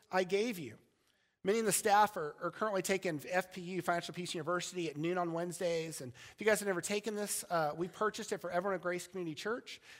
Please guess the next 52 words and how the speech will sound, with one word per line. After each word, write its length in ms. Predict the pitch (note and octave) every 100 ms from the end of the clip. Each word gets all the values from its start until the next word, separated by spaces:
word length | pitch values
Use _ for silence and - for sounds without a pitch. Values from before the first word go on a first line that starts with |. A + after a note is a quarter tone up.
| -
So 100 | E3
you 140 | F3
can 100 | F3+
get 160 | E3+ F3
a, 220 | C#3+ D3+
a 20 |
free 240 | D3+ G#3 G3
license 460 | F#3+ F#3+ G3+ F#3
to 160 | - F#3+
it 100 | E3+
at 100 | C#3+
gracearlington 580 | F#3 F3+ - F3 E3+ E3+
dot 120 | E3
com 240 | - E3+
slash 220 | - D3+
finances. 680 | - E3 F3 F3+ F3+ F#3 E3+ - - - - - _
But 100 | -
we're 120 | G#3+ A#3
every, 260 | C4+ D#4+ C4
every 240 | A#3 D4+ B3+
Wednesday 380 | A3+ B3 A#3+
at 80 | G#3+
noon, 240 | F#3 G#3+ F3
for 120 | G3
those 120 | G3+
of 40 |
the 60 | G3
staff 300 | - G3 F3+
who 80 | D#3+
haven't 400 | - C#4 C#4+ G#3+
taken 260 | F3+ E3+
it, 80 | E3+
we're 80 | E3+
going 300 | F3 G#3+ A3
through 160 | - G3+
Financial 340 | F#3+ F#3 F3+
Peace 240 | E3+ E3+
together. 340 | - C#3+ A#2 G2+ _ _ _ _ _ _ _ - -
And 280 | A#3 E3+ D#3 - - -
he 100 | A3
talks 300 | A3+ G3+ -
a 40 |
lot 240 | G3 F#3+
about 240 | F#3+ E3 D3
stewardship 460 | - A3 G#3+ A3
in 80 | G#3+
this 140 | G#3 G3
class. 420 | A3 G3+ G3 F#3
He 60 |
talks 240 | D#3+ F3 -
about 200 | E3 D3+
debt. 300 | F#3+ F#3+